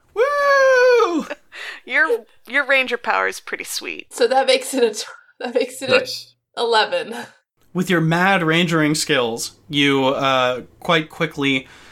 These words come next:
Speaker 1: you pick the best path. You, like, use that creek bed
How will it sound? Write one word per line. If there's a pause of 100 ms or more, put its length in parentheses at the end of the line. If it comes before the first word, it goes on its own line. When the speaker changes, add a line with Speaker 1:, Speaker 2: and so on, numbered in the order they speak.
(140)
Speaker 1:
you
pick
the
best
path.
You,
like,
use
that
creek
bed